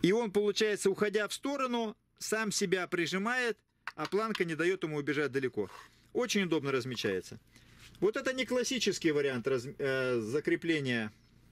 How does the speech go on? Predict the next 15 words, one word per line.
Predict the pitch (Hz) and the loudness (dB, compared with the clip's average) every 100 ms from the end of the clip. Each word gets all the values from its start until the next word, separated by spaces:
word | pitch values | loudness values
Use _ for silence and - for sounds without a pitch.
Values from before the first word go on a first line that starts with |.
| - - - - - - - - - | -20 -20 -20 -20 -20 -20 -20 -20 -4
планочки. | 156 160 127 - - 95 - - - - - - - - - - - - | -2 0 0 0 -2 -2 -8 -18 -18 -18 -18 -16 -14 -16 -18 -18 -14 -2
Классический | 190 214 285 233 - | 0 2 2 0 2
вариант | 220 214 220 214 | 0 2 0 0
выглядит | 196 196 185 139 | 0 2 0 2
вот | 160 165 | -4 -2
так | 147 123 | -4 -2
вот. | 104 - - - - - - | -6 -6 -20 -20 -20 -20 -6
Запорный, | 113 151 - 180 143 127 113 - - | -2 0 2 0 2 0 0 -6 -16
э, | - 90 82 78 69 - - - - - | -8 -6 -4 -4 -6 -10 -14 -18 -16 -2
клин. | 190 240 269 240 - - - - - - - - | 2 2 0 -4 -8 -18 -18 -18 -16 -18 -18 -2
Вот | 170 202 | 0 2
этот | 185 175 | 0 0
называется | 170 170 165 151 - 143 120 113 - | 2 2 2 0 0 0 0 -6 -12
нага | 160 160 180 185 170 | -4 -2 0 0 0
зао | 143 160 196 240 | -2 2 2 2